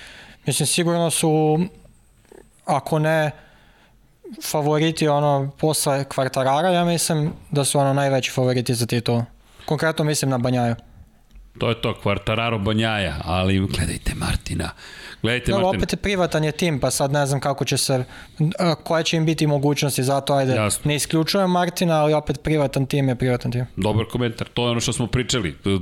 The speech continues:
Speaker 2: d-,
Speaker 1: I uvek je
Speaker 2: Ducati.
Speaker 1: tako bilo i to sad
Speaker 2: Pa tako će biti uvek.
Speaker 1: tako će uvek i da bude.
Speaker 2: Ono što je, što je njemu, ja mislim, igra da pokaže ove godine da je šampionski kalibar, ako ne osvoji titulu, da Ducatiju jasno stavi do znanja. Ako me ne zadržite u fabričkom timu,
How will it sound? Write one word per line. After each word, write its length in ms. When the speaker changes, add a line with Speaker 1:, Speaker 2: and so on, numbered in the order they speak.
Speaker 2:
d-, 200
Speaker 1:
I 40
uvek 160
je 60
Speaker 2:
Ducati. 140
Speaker 1:
tako 280
bilo 340
i 60
to 160
sad 260
Speaker 2:
Pa 80
tako 200
će 140
biti 260
uvek. 100
Speaker 1:
tako 220
će 160
uvek 200
i 60
da 80
bude. 200
Speaker 2:
Ono 220
što 160
je, 100
što 240
je 60
njemu, 260
ja 120
mislim, 360
igra 380
da 160
pokaže 420
ove 140
godine 300
da 60
je 60
šampionski 460
kalibar, 440
ako 320
ne 100
osvoji 280
titulu, 440
da 120
Ducatiju 480
jasno 280
stavi 260
do 80
znanja. 340
Ako 320
me 120
ne 100
zadržite 500
u 40
fabričkom 480
timu, 360